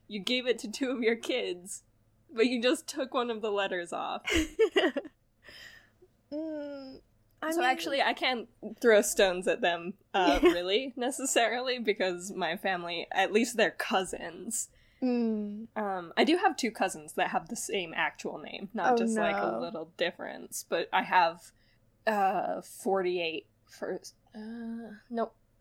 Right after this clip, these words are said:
Speaker 1: that was, I think, ten more than I actually have. I have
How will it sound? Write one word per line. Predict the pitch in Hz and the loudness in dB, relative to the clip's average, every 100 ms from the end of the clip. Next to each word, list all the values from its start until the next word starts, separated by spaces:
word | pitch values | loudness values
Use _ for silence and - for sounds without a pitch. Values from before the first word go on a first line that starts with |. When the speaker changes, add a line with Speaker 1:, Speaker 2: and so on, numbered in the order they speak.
| _ | _
Speaker 1:
that | 254 208 | 0 0
was, | 208 202 - - - - - _ _ _ _ - | 0 -4 -4 -4 -6 -10 -16 _ _ _ _ -8
I | 214 | -6
think, | - - | -6 -8
ten | - 208 | -8 -8
more | 190 175 | -6 -8
than | 175 180 | -10 -10
I | |
actually | 180 - - 196 | -12 -12 -10 -6
have. | 180 | 0
I | 208 | 4
have | 262 220 | 4 2